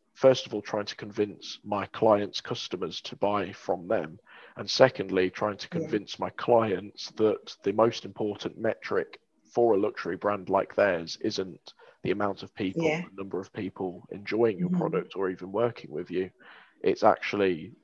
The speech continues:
Speaker 2: Yes.
Speaker 1: the root of the, the, you know, the kind of the base metrics that really matter. You know, how much money are you making in terms
Speaker 2: Okay.
Speaker 1: of revenue and profit? How much, um,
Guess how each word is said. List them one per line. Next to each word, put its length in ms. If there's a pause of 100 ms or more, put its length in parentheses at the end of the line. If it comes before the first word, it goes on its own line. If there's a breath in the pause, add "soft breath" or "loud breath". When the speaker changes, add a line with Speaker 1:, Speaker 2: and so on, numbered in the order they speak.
(100)
Speaker 2:
Yes. 320 (200)
Speaker 1:
the 100
root 540
of 220
the, 240 (360)
the, 100
you 80
know, 160
the 80
kind 180
of 220 (400 soft breath)
the 80
base 560 (280)
metrics 560
that 120
really 220
matter. 520
You 120
know, 120
how 160
much 240
money 280
are 180
you 60
making 400
in 80
terms 260
Speaker 2:
Okay. 80
Speaker 1:
of 80
revenue 380
and 80
profit? 560 (340 loud breath)
How 160
much, 500
um, 540